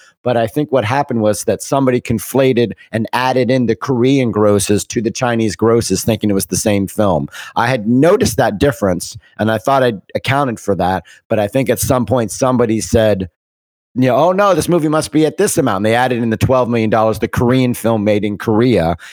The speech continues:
thinking it was the same film, but it's not. This movie, the Chinese language movie, it seems to have made thirty-six million dollars worldwide,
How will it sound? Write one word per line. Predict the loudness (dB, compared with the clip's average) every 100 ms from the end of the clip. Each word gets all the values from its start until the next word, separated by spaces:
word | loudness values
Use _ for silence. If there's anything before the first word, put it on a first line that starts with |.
| -20
thinking | -6 -4 -2 -2
it | 0
was | 0
the | 0
same | 0 2 0 0
film, | -2 -2 -2 -4
but | -4
it's | -4 -2
not. | 0 0 -4 -10 -14 -4
This | 2 2 2
movie, | 2 2 2 2 0 -6 _ -10
the |
Chinese | -4 -2 0 0 0
language | 0 0 0
movie, | 0 2 0
it | -2
seems | 0 0 0
to | 0
have | 2
made | 2 -2 0
thirty-six | 0 0 -2 -4 -2
million | -2 0 0
dollars | 2 2 2 0
worldwide, | 0 0 2 0 0 -2